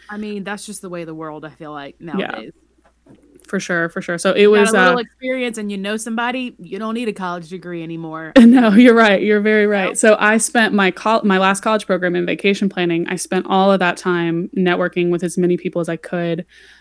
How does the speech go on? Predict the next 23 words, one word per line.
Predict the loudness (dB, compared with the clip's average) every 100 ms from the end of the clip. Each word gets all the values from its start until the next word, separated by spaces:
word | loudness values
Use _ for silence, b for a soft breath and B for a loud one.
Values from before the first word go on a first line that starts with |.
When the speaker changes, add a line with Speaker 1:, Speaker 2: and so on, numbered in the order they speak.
| _
Speaker 2:
The | -2
college | 2 2
Speaker 1:
Yeah. | 2
Speaker 2:
program | 2 4 4
does | 2 0
offer | -4 -2 -2
a | -2
lot | -2 -4
of | -4
great | -4 -2
resources, | -2 -4 -4 -2 2 2
which | 0
is | -4 -4
kinda | -2 0
why | 0 -2
I | -2
decided | -4 -4 -6 -6
to |
do | -6 -4
that | -2 -2 -4 -8 -6
instead | -4 -2 -4 -6
of | -6 -8
just | -6 -6 -6 -12